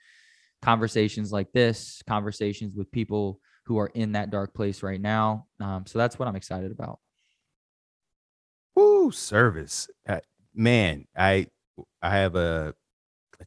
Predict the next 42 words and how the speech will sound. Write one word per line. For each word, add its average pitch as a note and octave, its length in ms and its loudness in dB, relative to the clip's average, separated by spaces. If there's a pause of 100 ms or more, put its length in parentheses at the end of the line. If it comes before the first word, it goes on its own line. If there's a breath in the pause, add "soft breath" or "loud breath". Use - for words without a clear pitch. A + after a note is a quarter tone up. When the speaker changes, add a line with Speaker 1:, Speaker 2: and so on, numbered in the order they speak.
Speaker 2:
teammate G2 600 0
who E2 360 -4 (340)
reaches F2+ 380 -2
out F2 200 2
and D#2 80 -4
helps E2+ 220 -4
me E2+ 60 -14
schedule E2 400 -2
things. D#2+ 440 -12 (380)
And F2 500 -2 (120)
when F2+ 240 -2
I E2 280 -2
pay B2+ 320 4
him, F#2 400 0
I D#2 500 -4 (540)
put G2+ 160 2
in, F2 360 -4 (120)
you G2 140 -4
know, F2+ 140 2
I E2+ 40 2
pay G2+ 180 -2
him F2+ 100 -2
through E2 160 -8
Venmo E2 420 -2
and D2+ 80 -8
it D#2 80 -10
says, D2+ 260 -6
"What E2 140 -4
is D#2 120 -8
this D2+ 180 -14
for?" C#2+ 440 -6 (600)
And E2 440 -2
I F2+ 60 -2
always F#2 240 2
put - 320 -4
growth. F2+ 440 2 (420)
But F2 120 0
now, F2+ 680 2 (280)
as E2 80 -8
I F#2+ 60 0
talk F#2 380 2
to E2+ 260 0